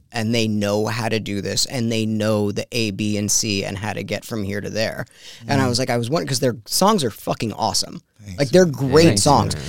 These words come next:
Speaker 1: They, I can tell, like, the influ-, like, I can tell because I think we're all probably around the same age, so I can tell the influences of what you guys are putting in there.
Speaker 2: Yeah.
Speaker 1: But if you had to describe this music to anybody who hasn't heard it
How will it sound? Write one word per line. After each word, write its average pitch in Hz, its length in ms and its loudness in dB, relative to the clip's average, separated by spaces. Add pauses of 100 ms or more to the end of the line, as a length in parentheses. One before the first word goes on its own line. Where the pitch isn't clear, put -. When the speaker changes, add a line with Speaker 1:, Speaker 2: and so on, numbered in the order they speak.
(140)
Speaker 1:
They, 151 220 6
I 165 220 2
can 202 240 2
tell, 143 380 4
like, 101 180 -2
the 120 120 0
influ-, 120 420 -2
like, 127 180 -2
I 117 100 2
can 135 140 0
tell 120 340 2
because 117 320 -2
I 117 80 -4
think 127 200 -4
we're 120 260 -4
all 101 280 -4
probably 123 520 -6
around 123 240 -2
the 131 80 -4
same 110 260 -2
age, 110 240 -4
so - 300 0
I 139 160 6
can 143 160 -2
tell 113 260 2
the 107 140 -2
influences 101 680 -2 (760)
of 107 200 -2
what 110 260 2
you 113 120 -6
guys 101 200 0
are 101 80 -4
putting 101 360 -4
in 110 280 -4
there. 104 380 -2
Speaker 2:
Yeah. 98 260 -4
Speaker 1:
But 151 140 4
if 139 100 0
you 170 80 2
had 160 200 2
to 147 40 -4
describe 127 580 0 (100)
this 120 300 -2
music 107 460 -2
to 110 420 -2 (800)
anybody 131 440 4
who 110 80 0
hasn't 107 260 0
heard 107 280 -2
it - 160 -6